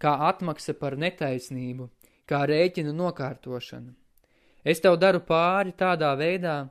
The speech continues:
kas sāpina tevi, un tu man dari pāri tā,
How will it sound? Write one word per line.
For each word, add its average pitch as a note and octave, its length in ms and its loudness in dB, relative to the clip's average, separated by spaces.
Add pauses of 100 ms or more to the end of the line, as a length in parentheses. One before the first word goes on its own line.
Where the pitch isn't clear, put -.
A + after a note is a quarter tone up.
(300)
kas D3 200 -4
sāpina D#3 460 0
tevi, F3 400 -4 (200)
un D3 100 -6
tu F3 120 -2
man E3 200 -2
dari D#3 200 0
pāri D#3 460 0
tā, F3 340 -4